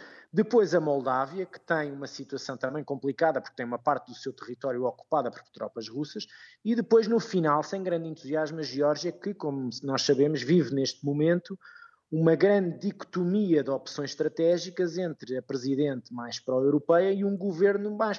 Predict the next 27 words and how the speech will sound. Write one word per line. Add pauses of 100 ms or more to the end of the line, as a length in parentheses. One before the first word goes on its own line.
(120)
mais
alinhado
com
Moscovo. (560)
E,
portanto,
não
é
propriamente
uma
situ-,
também
tem
dois
territórios
ocupados
pela,
por
tropas
russas,
portanto,
não
é,
há
aqui
vários
fatores